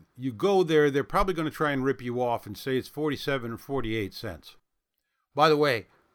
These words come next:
when they talk in cents, what they're really saying is how much it is per pound.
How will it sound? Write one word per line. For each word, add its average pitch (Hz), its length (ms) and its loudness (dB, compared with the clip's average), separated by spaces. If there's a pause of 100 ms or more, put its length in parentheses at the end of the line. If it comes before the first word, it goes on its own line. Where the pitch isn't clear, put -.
when 135 260 -2
they 151 100 -2
talk 233 280 -6
in 135 100 -4
cents, - 560 -6 (360)
what 151 160 2
they're 147 320 2 (360)
really 165 340 2
saying 151 420 -2
is 127 220 -2
how - 260 -6
much 151 240 -4
it 123 100 -6
is 117 140 -8
per 120 180 -6
pound. 117 380 -2